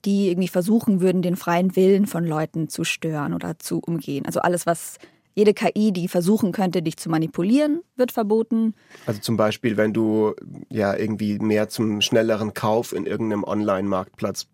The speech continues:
Speaker 2: bewegt werden sollst.
Speaker 1: Ja, das wird spannend, glaub ich, wie das alles ausgelegt wird, was alles manipulativ ist. Social Scoring-Systeme sind auch verboten. Das ist so eine dystopische Science-Fiction-Sache, die man, also ja,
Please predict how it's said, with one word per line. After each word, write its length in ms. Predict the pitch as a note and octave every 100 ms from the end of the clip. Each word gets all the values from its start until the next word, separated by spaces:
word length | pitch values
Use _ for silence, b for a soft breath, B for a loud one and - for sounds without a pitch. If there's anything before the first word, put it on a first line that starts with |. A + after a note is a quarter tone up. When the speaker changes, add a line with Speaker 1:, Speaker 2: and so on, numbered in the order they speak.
| -
Speaker 2:
bewegt 340 | F#2+ F#2+ -
werden 220 | - -
sollst. 400 | - - - -
Speaker 1:
Ja, 240 | G3 G3+ B3
das 140 | F3+
wird 100 | F#3 -
spannend, 340 | - F#3 A#3 F#3+
glaub 100 | F3+
ich, 100 | F#3
wie 120 | G#3+
das 180 | F#3+ -
alles 240 | F3 E3+
ausgelegt 560 | F#3+ A3 - F3 E3+ - _
wird, 240 | F#3+ F3 D#3
was 160 | F3
alles 220 | - E3 E3
manipulativ 680 | E3 D#3+ F#3 F3+ - D#3+
ist. 300 | - D#3 - _ b b b b b _
Social 400 | - A#3 A#3+ B3
Scoring-Systeme 1080 | - F#3+ G3 C4+ D4+ F4 D#4+ - D4+ D#4+ E4+
sind 160 | C#4 C4
auch 160 | E4
verboten. 640 | - C4+ C4+ C#4 C4 C4+ b b b b
Das 180 | G3+ A#3+
ist 140 | A#3+ -
so 80 |
eine 440 | G#3+ G#3 G#3 G3 F#3+ - - _ _
dystopische 560 | G#3 G3+ - G#3+ A#3 G3+
Science-Fiction-Sache, 1700 | - F#3+ F#3 - G3+ - G3 F#3+ F3+ F3+ F#3 - F#3 E3+ F#3+ G3 G3+
die 100 | F#3
man, 300 | F3+ F3 -
also 220 | D#3+ D#3
ja, 220 | F#3+ E3